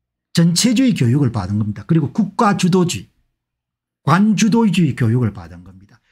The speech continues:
그러니까 지금 천구백육십 년생 전후로 해가지고 더불어민주당이나 국민의힘이나 그다음 뭐 윤정부나 다 마찬가지입니다. 조경이나 박민수나 윤석열이나 다 마찬가지입니다. 그 사람들 머리 구조가 뭔가 하니까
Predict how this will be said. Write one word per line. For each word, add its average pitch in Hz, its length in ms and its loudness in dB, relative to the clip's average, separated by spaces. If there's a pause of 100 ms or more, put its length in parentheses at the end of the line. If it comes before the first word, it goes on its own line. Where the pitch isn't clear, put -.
(220)
그러니까 208 240 0
지금 240 360 2
천구백육십 220 800 2
년생 170 540 2
전후로 185 340 2
해가지고 139 640 -2 (640)
더불어민주당이나 156 1120 2
국민의힘이나 165 1080 0
그다음 147 520 -2
뭐 123 120 0
윤정부나 190 640 2
다 - 400 -4
마찬가지입니다. 160 800 0 (240)
조경이나 180 880 2 (220)
박민수나 170 840 2 (160)
윤석열이나 190 720 2
다 220 340 -2
마찬가지입니다. 175 640 2
그 147 140 0
사람들 226 340 2
머리 247 260 2
구조가 196 420 2
뭔가 180 340 2
하니까 156 440 -2